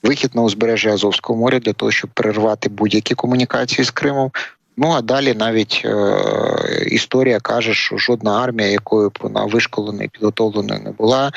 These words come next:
не мала змоги оборонятися, власне, в Криму. Ми зараз робимо все можливість, е, все можливе для того, щоб логістична база та база технічного забезпечення противника в Криму перестала існувати.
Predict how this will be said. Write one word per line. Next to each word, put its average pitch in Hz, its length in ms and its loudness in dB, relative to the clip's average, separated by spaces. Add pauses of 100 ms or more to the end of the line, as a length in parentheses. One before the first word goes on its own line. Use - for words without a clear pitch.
(340)
не 110 60 0
мала 110 280 2
змоги 107 300 -2
оборонятися, 101 680 -2
власне, - 340 -2
в - 40 -12
Криму. - 320 -4 (500)
Ми 143 60 2
зараз 135 300 0
робимо 113 320 0
все - 180 0
можливість, 120 600 0 (140)
е, 113 160 4
все 104 180 0
можливе 113 360 2
для 101 140 0
того, 117 220 0
щоб - 220 -4 (500)
логістична 123 960 0 (100)
база 131 420 0
та 107 140 -2
база 110 340 0
технічного 107 560 -6
забезпечення 104 580 -2
противника - 520 -2
в - 60 -2
Криму 110 320 -2
перестала - 500 0
існувати. - 540 -4